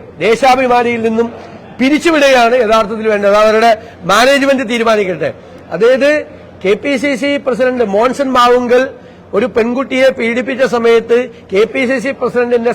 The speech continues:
സാന്നിധ്യം അവിടെ ഉണ്ടായിരുന്നു എന്ന് തെറ്റായി വാർത്ത കൊടുത്തതാണ്. അപ്പൊ ദേശാഭിമാനിയിൽ കോൺഗ്രസ് നേതാക്കന്മാരെ, പ്രതിപക്ഷ നേതാക്കന്മാരെ അപമാനിക്കുന്നതിന് വേണ്ടി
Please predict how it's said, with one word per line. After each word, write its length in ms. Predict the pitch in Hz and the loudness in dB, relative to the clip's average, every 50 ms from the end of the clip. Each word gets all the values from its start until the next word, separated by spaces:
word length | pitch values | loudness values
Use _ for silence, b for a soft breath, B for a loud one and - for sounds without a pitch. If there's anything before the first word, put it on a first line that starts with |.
| - | -2
സാന്നിധ്യം 520 | 208 202 220 233 247 262 208 220 233 185 - - B B B B B B 175 | 0 0 0 0 -2 -2 -2 0 -2 -2 -2 -8 B B B B B B 0
അവിടെ 220 | 185 226 254 277 269 254 240 | 2 2 4 4 4 2 0
ഉണ്ടായിരുന്നു 560 | 240 247 254 269 269 277 277 277 277 277 285 | 0 0 2 2 4 4 2 2 0 0 0
എന്ന് 160 | 277 262 269 269 - | 0 0 0 -2 0
തെറ്റായി 480 | 240 226 - - 285 285 285 285 294 285 269 B B B B 202 | -2 -2 -2 0 2 2 4 4 2 2 -2 B B B B 0
വാർത്ത 220 | 220 247 262 233 277 277 | 2 2 2 4 4 4
കൊടുത്തതാണ്. 460 | 277 277 214 254 254 226 185 139 117 - - B B B B B B 151 | 4 4 4 2 2 2 2 0 -4 -8 -16 B B B B B B -6
അപ്പൊ 140 | 160 262 269 202 208 | -2 -2 0 2 2
ദേശാഭിമാനിയിൽ 880 | 220 240 247 - 294 294 285 285 285 277 285 277 269 269 269 262 269 269 226 185 220 | 2 2 2 2 2 0 2 2 0 0 2 0 0 0 -2 -2 -2 -4 -4 -2 -2
കോൺഗ്രസ് 380 | 208 220 247 269 262 - - | -2 0 0 -2 -4 -2 0
നേതാക്കന്മാരെ, 680 | 262 247 247 247 240 208 240 233 233 240 240 233 233 233 214 - B B B B B 202 | 0 2 2 2 2 0 -2 -2 0 0 0 2 2 2 0 -2 B B B B B -6
പ്രതിപക്ഷ 340 | 202 208 269 277 262 - 269 262 262 | -4 -2 0 0 0 0 0 2 2
നേതാക്കന്മാരെ 720 | 254 254 240 233 226 202 240 226 226 233 233 226 233 240 233 233 B B B B B 170 | 2 4 2 2 0 -2 -4 -4 -2 0 2 2 2 2 0 0 B B B B B 0
അപമാനിക്കുന്നതിന് 880 | 190 226 254 262 277 277 277 285 285 220 277 269 262 269 247 262 247 254 254 | 2 2 4 4 4 4 4 2 2 0 0 0 0 0 0 0 0 2 2
വേണ്ടി 260 | 233 233 214 226 247 | 2 0 0 -2 -4